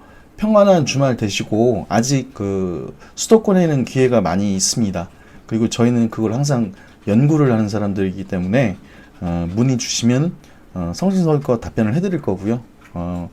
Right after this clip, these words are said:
어, 구독, 좋아요 눌러주시면 너무 감사하겠습니다. 어, 오늘 토요일 저녁인데 그 제가 오늘도 기쁜 마음으로 이,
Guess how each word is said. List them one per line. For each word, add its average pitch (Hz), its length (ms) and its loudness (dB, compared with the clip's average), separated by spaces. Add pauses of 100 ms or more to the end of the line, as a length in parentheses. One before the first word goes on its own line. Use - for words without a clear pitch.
(460)
어, 87 260 -10
구독, 147 440 0
좋아요 110 540 0
눌러주시면 98 1300 -8
너무 92 240 -2
감사하겠습니다. 87 920 -6 (580)
어, 95 240 -4
오늘 117 200 0
토요일 226 300 0
저녁인데 117 840 -2 (100)
그 92 340 -6
제가 92 180 -10
오늘도 101 340 -6
기쁜 123 260 -4
마음으로 107 400 0
이, 92 180 -6